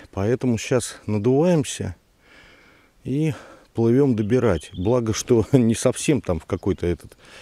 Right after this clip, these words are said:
вот эту чеплыгу всю лег, а рядышком.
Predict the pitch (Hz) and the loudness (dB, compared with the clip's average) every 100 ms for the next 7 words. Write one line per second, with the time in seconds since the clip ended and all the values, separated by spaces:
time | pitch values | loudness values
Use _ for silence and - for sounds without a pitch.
0 | - - - - - _ _ _ - 104 | -20 -20 -20 -20 -20 _ _ _ -2 0
1 | 98 92 - 113 123 120 90 - - 95 | 0 -2 0 0 2 2 0 -4 -2 2
2 | 95 82 - 101 110 101 - 107 123 95 | 2 0 -4 -2 0 0 0 0 2 0
3 | - - 76 | -4 -10 -14